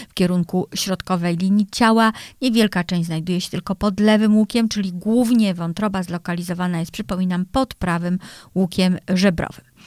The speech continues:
E, prze-, zanikająca żółtaczka, e,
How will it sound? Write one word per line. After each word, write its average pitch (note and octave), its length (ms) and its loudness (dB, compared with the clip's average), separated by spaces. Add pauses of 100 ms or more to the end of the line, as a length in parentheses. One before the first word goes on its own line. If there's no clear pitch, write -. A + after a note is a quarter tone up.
(520)
E, A#3+ 320 2 (460)
prze-, - 280 0
zanikająca G3 760 2 (100)
żółtaczka, A#3 720 0 (320)
e, G4+ 40 -10